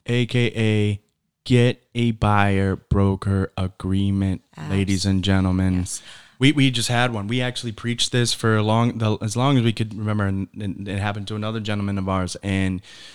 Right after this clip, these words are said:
Speaker 1: same thing, guy flew into town. He showed him a bunch of properties. He wrote up an offer on one, and I think it fell through. Um, and then that weekend, he was like, "Hey, I'll put together another list. We'll, we'll get together on Monday, and we'll, we'll go write it out." The guy went on a Saturday or Sunday,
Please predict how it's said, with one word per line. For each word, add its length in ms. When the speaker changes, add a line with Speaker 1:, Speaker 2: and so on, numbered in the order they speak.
Speaker 1:
same 220
thing, 160
guy 160
flew 260
into 240
town. 480
He 80
showed 240
him 100
a 40
bunch 200
of 60
properties. 440
He 40
wrote 160
up 80
an 120
offer 280
on 200
one, 260
and 120
I 60
think 220
it 80
fell 180
through. 480
Um, 580
and 140
then 140
that 180
weekend, 400
he 60
was 140
like, 140
"Hey, 160
I'll 80
put 200
together 320
another 260
list. 320
We'll, 180
we'll 140
get 220
together 380
on 120
Monday, 300
and 100
we'll, 160
we'll 220
go 100
write 240
it 80
out." 220
The 60
guy 180
went 320
on 160
a 80
Saturday 460
or 100
Sunday, 480